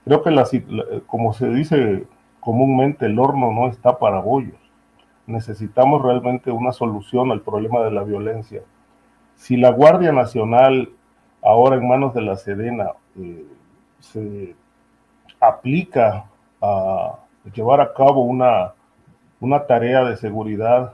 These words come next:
amplia, eficaz, como parece que ese es el compromiso de los militares, pues adelante, porque lo que queremos es que este país se pacifique.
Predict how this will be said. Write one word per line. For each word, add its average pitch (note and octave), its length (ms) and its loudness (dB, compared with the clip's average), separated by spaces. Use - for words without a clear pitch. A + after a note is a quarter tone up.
amplia, B2 480 0
eficaz, A#2+ 720 0
como A2+ 280 -4
parece B2+ 420 -2
que A2 460 -8
ese C3+ 200 -4
es B2+ 100 -10
el B2+ 160 -6
compromiso A#2 1000 -6
de G2 460 -12
los G2 140 -14
militares, G2+ 720 -10
pues G#2 160 -12
adelante, B2+ 680 -2
porque A2+ 200 -14
lo G#2+ 160 -6
que A2 100 -16
queremos C#3 440 -6
es C#3 100 -4
que C#3+ 100 -12
este - 140 -10
país B2 240 -4
se D#3 100 -8
pacifique. G#2 720 -12